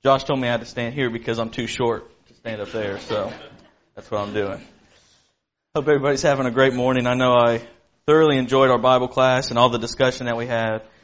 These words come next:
Um, you did a very good job, and, uh, I love class when everybody's talking and, and communicating and discussing. That always makes class so much, so much better.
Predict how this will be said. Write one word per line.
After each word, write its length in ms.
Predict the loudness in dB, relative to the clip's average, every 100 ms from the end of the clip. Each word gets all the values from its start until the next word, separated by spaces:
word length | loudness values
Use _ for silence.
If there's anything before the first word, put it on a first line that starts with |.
| _ _
Um, 300 | -4 -4 -4 -6
you 60 |
did 100 | -8
a 60 | -2
very 180 | 0 0
good 140 | 0
job, 400 | 0 2 2 0
and, 140 | -4 -14 _ _ _ _ _
uh, 180 | -16 -16 -18 _ _ _
I 80 | 0
love 220 | 4 4
class 320 | 4 2 2
when 100 | -2
everybody's 520 | -4 -2 0 -2 -4 -6
talking 460 | 0 0 0 -4
and, 220 | -6 -6 -12 -16
and 120 | -16
communicating 720 | -6 -4 -4 -2 -2 -2 -4
and 100 | -6
discussing. 500 | -8 -2 -2 -2 -4
That 120 | 0
always 300 | 0 0 -4
makes 180 | -10 -10
class 380 | -6 -6 -6 -16 _ _ _ _
so 80 | -12
much, 340 | -10 -12 -16 -20
so 180 | _ -4
much 180 | -2 -2
better. 320 | -2 0 -2